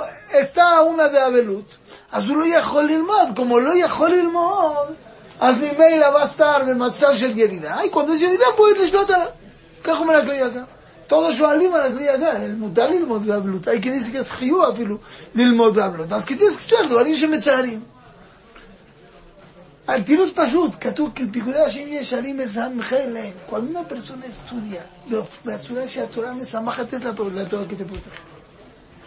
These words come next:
גם כן התורה, que tú estudias con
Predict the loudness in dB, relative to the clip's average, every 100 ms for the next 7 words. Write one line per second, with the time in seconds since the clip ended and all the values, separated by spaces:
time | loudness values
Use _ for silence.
0 | -20 -18 0 6 6 4 4 4 4 2
1 | -2 -2 -4 -4 -6 0 2 2 -4 -16
2 | -20 -20 -16 -8 -8 -6 2 2 2 0
3 | -2 -4 -10 -16 -20 -20 -20 -14 0 2
4 | 2 -2 -6